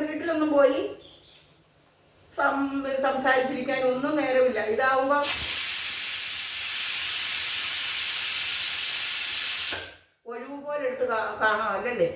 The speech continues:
നമ്മുടെ സമയവും സന്ദർഭവും പോലെ കാണാമല്ലോ.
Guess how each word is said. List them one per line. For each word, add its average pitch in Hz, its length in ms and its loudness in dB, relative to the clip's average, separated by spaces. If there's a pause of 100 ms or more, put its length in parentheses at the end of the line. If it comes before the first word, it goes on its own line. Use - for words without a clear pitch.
(720)
നമ്മുടെ 285 300 -2
സമയവും 247 340 -2
സന്ദർഭവും 233 460 -2
പോലെ 220 220 0
കാണാമല്ലോ. 160 480 -6